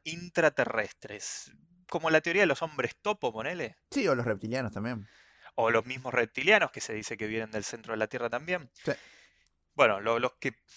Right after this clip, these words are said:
Speaker 1: defienden esta teoría básicamente promulgan que existen dos aperturas en, en la Tierra que están ubicadas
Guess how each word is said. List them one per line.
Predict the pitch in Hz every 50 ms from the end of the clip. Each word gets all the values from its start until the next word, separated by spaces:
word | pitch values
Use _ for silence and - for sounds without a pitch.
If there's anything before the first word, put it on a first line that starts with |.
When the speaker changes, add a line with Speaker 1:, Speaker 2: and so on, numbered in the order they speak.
| -
Speaker 1:
defienden | 123 110 110 104 - - 139 143 139 113 107 104
esta | 101 - - -
teoría | - - 104 104 120 127 117
básicamente | 107 104 104 - - 104 110 104 120 131 135 143 135 - 110
promulgan | - 113 107 110 117 127 135 131 127 120
que | - 123
existen | 131 - - - - 143 - 143 139 147
dos | 151 214 208 -
aperturas | 185 160 151 120 - - 104 98 92 - - - - - _
en, | - 107 101 98 104 -
en | 110 101
la | 98 101
Tierra | - - 131 151 190 214 214 -
que | - -
están | - - 139 143
ubicadas | 147 143 135 - 165 180 190 - -